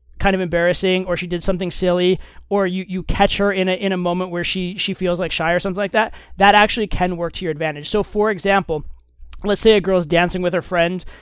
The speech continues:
and she does something really ridiculous, and she, she feels kinda, like, shy about it, and she looks around to see if anybody noticed her, and you look, you happen to be looking and smirking at her, and she catches your eye.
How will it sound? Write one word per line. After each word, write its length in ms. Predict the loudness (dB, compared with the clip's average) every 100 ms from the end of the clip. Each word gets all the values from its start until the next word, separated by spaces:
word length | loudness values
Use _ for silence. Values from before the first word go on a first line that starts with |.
| -4
and 80 | -2
she 100 | 2
does 180 | 2 2
something 320 | 0 -2 -2
really 280 | 2 2 2
ridiculous, 640 | 0 -2 -2 0 -2 -2 -10 -16 -16 2
and 180 | 2 4
she, 220 | -2 -4
she 180 | 0 0
feels 260 | 2 2
kinda, 240 | 4 4 4
like, 220 | 2 2
shy 200 | 0 2
about 160 | 2 0
it, 20 |
and 80 | -2
she 100 | -2
looks 220 | -2 0
around 180 | 0 0
to 60 |
see 120 | 0
if 80 | 0
anybody 280 | 0 -2 -2
noticed 340 | -2 0 0
her, 220 | 0 0 -2 -10 -20 -12 0
and 140 | 2
you 120 | 4
look, 200 | 4 2
you 180 | 0 0
happen 220 | 4 4
to 80 | 4
be 40 | 2
looking 300 | 2 0 -4
and 100 | -2
smirking 380 | -4 -4 -2
at 80 | 2
her, 60 | 2
and 100 | 2
she 100 | -2
catches 400 | 0 2 2 0
your 120 | 0
eye. 280 | 2 2